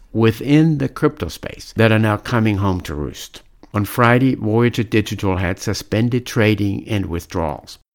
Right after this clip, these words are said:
In other words, depositors cannot get their cryptos and collateral out. They cannot get any fiat out either. These people are unsecured creditors if Voyager files for bankruptcy.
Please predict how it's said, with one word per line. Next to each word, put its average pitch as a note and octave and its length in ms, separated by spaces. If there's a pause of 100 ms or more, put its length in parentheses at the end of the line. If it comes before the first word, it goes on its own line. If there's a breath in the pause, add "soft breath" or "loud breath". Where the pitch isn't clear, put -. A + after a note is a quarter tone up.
(200)
In A#2+ 100
other B2 220
words, F#2+ 320
depositors A#2 800
cannot G#2 500
get G#2+ 240
their F2 100
cryptos G#2+ 640
and G2+ 220
collateral F2+ 560
out. - 260 (280 loud breath)
They A#2+ 120
cannot A#2 540
get A2 260
any A2+ 220
fiat G#2+ 420
out F#2 220
either. G2+ 320 (380)
These - 240
people A#2 360
are G2 240
unsecured A#2+ 720
creditors G2+ 640
if - 160
Voyager A2 460
files G2+ 280
for - 120
bankruptcy. - 640